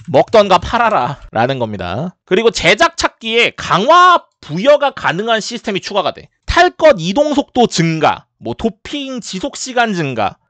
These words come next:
적중당할 때 피해주는 뭐 그런 효과,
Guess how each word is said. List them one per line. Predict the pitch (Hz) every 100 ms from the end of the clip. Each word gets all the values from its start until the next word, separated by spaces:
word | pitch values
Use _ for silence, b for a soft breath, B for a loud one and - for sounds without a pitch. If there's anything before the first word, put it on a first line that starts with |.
| 110
적중당할 | - 208 _ 302 294 277 254 240 226
때 | 240 254
피해주는 | - - 330 330 269 262 262 262 262 - _
뭐 | 147
그런 | 160 190 240 220
효과, | 214 - 143 87